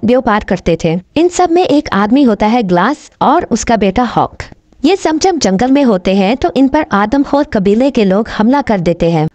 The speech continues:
और इनके बहुत से लोग मर जाते हैं। और वो इन पर हमला इसलिए करते हैं क्योंकि कबीले के सरदार की बेटी को किसी ने अगवा कर लिया होता है और उन्हें लगता है कि ये काम इन लोगों का है।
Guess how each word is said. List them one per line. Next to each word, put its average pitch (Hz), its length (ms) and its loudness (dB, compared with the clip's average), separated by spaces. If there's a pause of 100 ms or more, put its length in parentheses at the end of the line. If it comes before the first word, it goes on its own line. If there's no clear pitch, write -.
(100)
और 330 200 2
इनके 392 260 2
बहुत 262 380 -2
से 269 120 0
लोग 277 240 0
मर 214 240 2
जाते 175 340 -2
हैं। 180 220 0 (180)
और 302 180 2
वो 247 180 2
इन 320 140 2
पर 254 140 0
हमला 202 340 2 (100)
इसलिए 285 400 2
करते 180 340 0
हैं 202 200 2 (140)
क्योंकि 403 300 2
कबीले 233 440 0
के 339 120 0
सरदार 208 440 -2
की 285 160 0
बेटी 208 320 2
को 220 240 0
किसी 254 300 0
ने 330 80 4 (120)
अगवा 202 340 2
कर 220 160 -2
लिया 175 220 2
होता 175 260 0
है 180 220 0 (120)
और 320 220 2
उन्हें 254 260 2
लगता 214 280 0
है 214 160 2
कि 277 100 -2 (160)
ये 269 140 2
काम 226 360 0
इन 302 160 2
लोगों 185 260 0
का 175 100 -2
है। 165 240 0